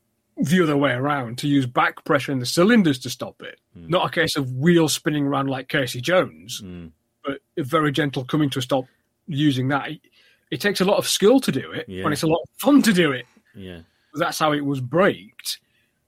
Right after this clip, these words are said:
Speaker 1: The tender brakes were a handbrake, and the carriages would have had a handbrake manned by a guard, but on many railways, you, you had two guards, one at the front, one at the back.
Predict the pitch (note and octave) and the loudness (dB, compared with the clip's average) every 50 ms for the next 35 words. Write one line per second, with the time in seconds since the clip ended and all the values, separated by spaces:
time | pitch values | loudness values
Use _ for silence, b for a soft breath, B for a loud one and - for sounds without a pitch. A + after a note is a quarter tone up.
0 | _ _ - D3+ C#3+ - G#3+ G#3+ G#3 F#3+ F3+ C#3+ D#3+ E3 D#3+ - - D#3 D3 C#3 | _ _ -10 -8 -4 -2 0 2 2 2 2 2 2 2 2 0 0 -2 -2 -2
1 | C3+ D#3 E3+ F3 D#3+ C#3+ - E2 E2 A#2+ C3 - - _ _ _ _ _ _ _ | 0 0 0 0 0 -2 -4 -6 -10 -16 -18 -20 -20 _ _ _ _ _ _ _
2 | _ _ _ _ _ _ _ _ _ - C#3+ C#3+ D3 C#3+ C#3+ C#3+ C#3+ C#3+ C3+ D3 | _ _ _ _ _ _ _ _ _ -6 -4 -2 -2 0 -2 -2 -2 -4 -4 -2
3 | D3 C#3 C3+ C3+ C3+ - _ _ _ - - - E3+ G3+ A3+ A3 G3 D3 A#2 C3 | -2 -2 -2 -2 -4 -8 _ _ _ -8 -2 2 2 4 4 4 2 0 -2 -8
4 | A2 D#2+ G#2+ C#3 D3 - - - _ _ - C#3+ E3+ D#3 C#3 D#3+ D#3 D3+ C#3+ - | -12 -10 -10 -8 -8 -8 -10 -12 _ _ -6 -4 -4 -2 0 0 0 0 0 0
5 | E3 E3 D#3+ D#3 C#3 D3+ D3 C#3+ C#3+ C#3 - D#3 C#3+ C#3+ D3 D3+ C#3+ B2+ B2 C#3 | -2 -2 -2 -2 -2 -2 -2 -2 -2 -4 -4 -4 -2 -2 -2 -2 -4 -2 -2 0
6 | C3+ B2+ C3 C3 A#2+ D#3 D#3 F#3+ E3+ - - E2 - - C3 - - _ _ _ | 0 0 -2 -2 -2 0 0 0 0 -2 -4 -10 -14 -14 -14 -16 -16 _ _ _
7 | _ _ _ _ _ _ _ _ _ _ _ _ _ - D3+ B2+ - D#3 D#3+ D3+ | _ _ _ _ _ _ _ _ _ _ _ _ _ -20 -20 -8 -2 0 2 2
8 | D3 - - E3 D3+ D3+ D3+ D#3 D#3+ F3 F3 D#3+ C#3+ C#3+ C3+ C3 B2+ C3 C3+ C#3+ | 0 -2 -4 -4 -4 -2 0 0 2 2 2 2 2 2 0 0 -2 -2 -2 -2
9 | D3 C#3+ B2+ - D3 C#3+ D#3+ D#3+ D3 D3+ C#3 C#3 C3+ C3 B2+ - - - F#3 E3+ | -2 -2 -4 -4 -4 -4 -2 -2 -2 -2 0 -2 -4 -6 -6 -6 -2 0 0 0
10 | D3 B2 D#3+ D3 C3+ C3+ C#3 C3 D3 D#3+ D#3+ D#3 C#3+ - D#3+ D#3 D3+ C#3+ C3+ B2+ | 0 2 0 2 2 0 -2 -2 -2 -2 -2 -4 -4 -6 -6 -6 -6 -8 -8 -4
11 | B2 D3+ D3+ B2+ C3+ C#3 - - | -2 -2 -2 -2 -4 -8 -10 -12